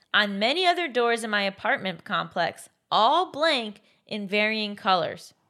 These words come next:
Do I have any legal <laughs> recourse here?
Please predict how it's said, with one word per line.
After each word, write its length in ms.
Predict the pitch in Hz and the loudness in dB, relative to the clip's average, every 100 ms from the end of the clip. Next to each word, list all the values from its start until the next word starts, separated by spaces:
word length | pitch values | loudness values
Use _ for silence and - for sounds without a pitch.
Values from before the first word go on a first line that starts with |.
| _ _ _ _ _ _ _ - | _ _ _ _ _ _ _ -6
Do 140 | 302 | 4
I 140 | 403 554 370 330 | 6 8 6 6
have 180 | 370 - - | 2 -4 2
any 320 | 302 339 339 | 2 2 -2
legal 400 | 269 370 381 294 | 4 6 6 6
<laughs> 20 | |
recourse 680 | 302 370 381 - 330 254 - | 8 6 6 8 8 8 2
here? 400 | 220 190 - | -6 -4 -4